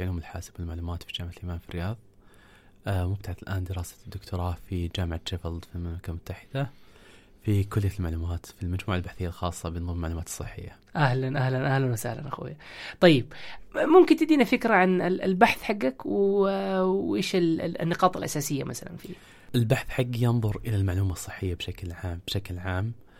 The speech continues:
Speaker 1: وكيفية انتقالها في المجتمعات الصحية الإلكترونية، وكيفية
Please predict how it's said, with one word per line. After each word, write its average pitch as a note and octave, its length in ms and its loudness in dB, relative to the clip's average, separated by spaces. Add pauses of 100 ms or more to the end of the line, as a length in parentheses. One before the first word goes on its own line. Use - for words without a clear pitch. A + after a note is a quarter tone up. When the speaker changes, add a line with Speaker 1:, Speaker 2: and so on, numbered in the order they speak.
Speaker 1:
وكيفية G#2+ 640 0
انتقالها F2+ 720 -2
في F#2 460 -2 (100)
المجتمعات G2 500 -4
الصحية - 460 -4
الإلكترونية، F#2 840 -2 (680)
وكيفية A2+ 760 0